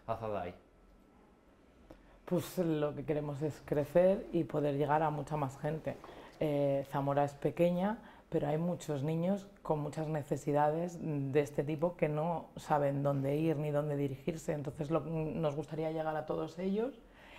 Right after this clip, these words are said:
Speaker 2: y poderles dar ese apoyo. Actualmente estamos dando apoyo para niños de primaria e infantil,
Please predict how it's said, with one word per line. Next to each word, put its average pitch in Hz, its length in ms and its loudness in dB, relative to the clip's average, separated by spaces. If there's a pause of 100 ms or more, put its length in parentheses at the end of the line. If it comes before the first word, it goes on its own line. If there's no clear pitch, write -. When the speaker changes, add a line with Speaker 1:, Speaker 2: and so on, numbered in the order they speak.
(140)
Speaker 2:
y 185 80 6
poderles 156 480 4
dar 165 140 6
ese 170 160 0
apoyo. 160 400 2
Actualmente 156 500 -2
estamos 156 380 -2
dando 156 240 0
apoyo 160 440 2
para 151 160 0
niños 147 280 -2
de 151 100 4
primaria 151 600 2 (340)
e 170 60 2
infantil, 156 520 0